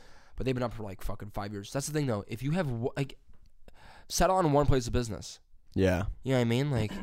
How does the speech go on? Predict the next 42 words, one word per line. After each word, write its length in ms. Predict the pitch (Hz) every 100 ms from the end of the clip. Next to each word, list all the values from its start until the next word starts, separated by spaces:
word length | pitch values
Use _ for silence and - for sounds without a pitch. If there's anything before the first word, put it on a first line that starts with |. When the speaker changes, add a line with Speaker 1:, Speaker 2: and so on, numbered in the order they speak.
| 90
Speaker 1:
<clears throat> 180 | 165 139
that 180 | 135
place 260 | - 151 147
was 60 | 143
only 140 | 143
up 100 | 131
for 100 | 120
five 280 | - 113 104
years. 340 | 117 - - - - _ - -
You 80 | 110
know 60 |
what 40 | 113
I 20 | 113
mean? 40 |
Like, 320 | 110 107 - - - - -
five 260 | 120 127
years 320 | 113 123 147 -
ain't 120 | 123
enough 220 | 123 120 -
time 260 | 113 110
to 120 | 110 110
have, 180 | 101
have, 200 | 107 107
like, 140 | 104 101
a 60 |
banging 720 | 107 104 101 110 117 123 120 117
restaurant 580 | 113 - 143 139 156 147
Speaker 2:
Right. 260 | 135 185
Speaker 1:
that's, 160 | 127 -
like, 160 | 113
so 500 | - - - - 127
stable. 560 | 131 - 117 117 131 151 - - - -
You 100 | 131
know 60 |
what 60 | 127
I 40 |
mean? 220 | 123 139 151 - - - - - -
The 80 |
fuck 260 | 147 170 156
outta 200 | 151 156
here, 160 | 117 -
dude. 240 | 71 87